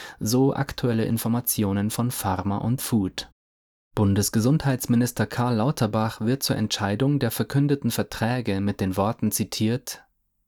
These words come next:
„Pandemiebekämpfung funktioniert am besten mit entschlossenem Handeln, weitsichtiger Planung und ausreichend Ressourcen. Dieser Einsicht aus den letzten zwei Jahren folgen die heute beschlossenen Verträge.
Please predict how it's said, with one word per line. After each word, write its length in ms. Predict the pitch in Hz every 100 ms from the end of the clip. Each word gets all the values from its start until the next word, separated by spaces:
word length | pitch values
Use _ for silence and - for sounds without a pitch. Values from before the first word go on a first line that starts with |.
| _ -
„Pandemiebekämpfung 1120 | 131 104 95 110 160 143 - 113 113 113 110
funktioniert 640 | - 110 - 147 113 139
am 140 | 101 98
besten 380 | 147 - 117
mit 160 | 110 -
entschlossenem 680 | 110 - 120 - 98 104 95
Handeln, 440 | 92 92 85 80 - - -
weitsichtiger 680 | - 104 143 - 113 104 98
Planung 600 | - 117 117 117 110 107 - -
und 360 | 127 139 139 -
ausreichend 640 | 147 147 98 98 113 110
Ressourcen. 640 | 110 - 123 131 - 80 - _ _ - - - -
Dieser 320 | 123 139 120
Einsicht 520 | 101 113 113 120 -
aus 160 | 107 110
den 140 | 110
letzten 400 | 110 139 - 120
zwei 260 | - 110 104
Jahren 540 | 101 101 107 101 92
folgen 500 | - 104 107 107 107
die 180 | 110 101
heute 340 | 117 139 123
beschlossenen 580 | 113 - 101 98 110 107
Verträge. 680 | - 123 - 90 87 78